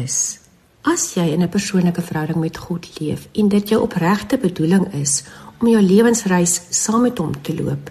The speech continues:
na sy wil te luister en te doen wat hy vra, kan jy maar ontspan. Want God se stem kom op baie verskillende maniere na sy opregte kinders.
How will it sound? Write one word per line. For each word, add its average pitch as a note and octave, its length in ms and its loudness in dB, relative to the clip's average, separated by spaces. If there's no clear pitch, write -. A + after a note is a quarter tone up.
na G#3 140 2
sy G3+ 200 2
wil G#3 260 2
te G3+ 120 0
luister F3+ 580 0
en E3+ 160 -4
te D3+ 200 -6
doen A3 220 4
wat G#3+ 200 0
hy F#3+ 100 0
vra, F#3 540 -4
kan F#3 180 0
jy F3 80 2
maar E3+ 180 0
ontspan. E3 540 -6
Want F#3+ 160 0
God - 340 -2
se - 140 -2
stem D#3 480 -2
kom F#3 300 2
op G3 140 -2
baie G3+ 400 4
verskillende E3+ 640 -2
maniere D#3+ 520 -2
na E3+ 160 -2
sy - 200 -2
opregte D#3 580 -6
kinders. E3+ 640 -8